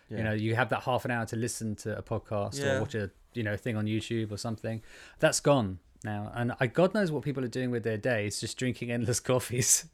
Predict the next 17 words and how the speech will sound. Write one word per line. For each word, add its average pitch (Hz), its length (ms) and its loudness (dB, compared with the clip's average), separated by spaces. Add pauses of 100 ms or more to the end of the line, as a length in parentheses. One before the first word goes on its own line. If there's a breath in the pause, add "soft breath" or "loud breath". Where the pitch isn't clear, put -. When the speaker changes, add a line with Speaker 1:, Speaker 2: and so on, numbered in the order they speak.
(100)
Speaker 1:
Yeah. 101 160 2
Speaker 2:
making 127 380 2
sandwiches, 120 680 0 (460 loud breath)
and 123 180 2
just 117 220 0
go, 127 100 4
and 117 160 2
just 117 140 -2
staring 123 340 4
at 123 80 -2
the 120 80 0
wall 123 300 2 (260)
or 113 140 0
watching 120 260 -2
their 117 100 0
laundry 113 340 -2
dry. 101 280 -4